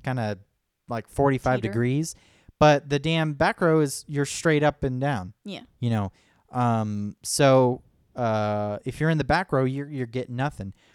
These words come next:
Speaker 1: I saw a great, great view of the, uh, Anheuser-Busch Brewery that's right behind Busch Gardens. But,
Speaker 2: Which we
Speaker 1: um,
Speaker 2: need to get to.
Speaker 1: yeah,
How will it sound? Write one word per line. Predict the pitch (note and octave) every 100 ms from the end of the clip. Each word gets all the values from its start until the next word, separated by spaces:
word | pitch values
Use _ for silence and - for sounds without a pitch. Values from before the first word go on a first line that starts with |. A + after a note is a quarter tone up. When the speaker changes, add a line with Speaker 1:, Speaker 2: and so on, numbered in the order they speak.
| -
Speaker 1:
I | D#3
saw | A3 D3 G#2+
a |
great, | - F#3 C#4+ - -
great | - F#3+ D#3+
view | C#3+ F3
of | D3
the, | B2 A2
uh, | G#2 G2+
Anheuser-Busch | C3 C#3+ C3 G#2+ G2+ F3+
Brewery | - G2 F#2 F#2 G2 - _
that's | G2 -
right | G#2 D#2
behind | G2+ F#2+
Busch | G2+ -
Gardens. | F2 F2 F2+ F#2+
But, | G2+ G2
Speaker 2:
Which | A2+
we |
Speaker 1:
um, | G#2 F#2
Speaker 2:
need |
to | F2
get | - -
to. | A2+ _ _ _
Speaker 1:
yeah, | B2 E3+ A#2+